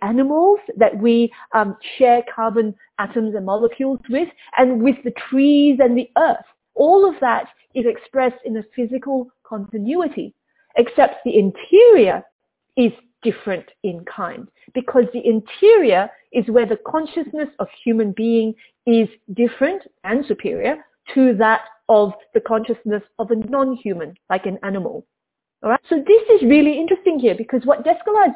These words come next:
doing is he's giving us a different way to think through some of the material that we have encountered. So that the Siberian Yukagirs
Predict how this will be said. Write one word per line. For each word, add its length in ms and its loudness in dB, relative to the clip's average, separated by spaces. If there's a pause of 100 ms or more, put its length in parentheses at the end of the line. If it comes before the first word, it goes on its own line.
doing 480 0 (360)
is 140 0
he's 280 0
giving 380 4
us 160 2 (320)
a 60 6 (220)
different 480 0
way 540 -2 (220)
to 100 -4 (180)
think 280 -6 (260)
through 440 2 (420)
some 400 -2 (160)
of 180 2
the 60 4
material 800 0
that 180 2
we 300 -6
have 260 -8
encountered. 720 -10 (500)
So 160 0
that 280 0
the 160 -2
Siberian 540 -2
Yukagirs 720 4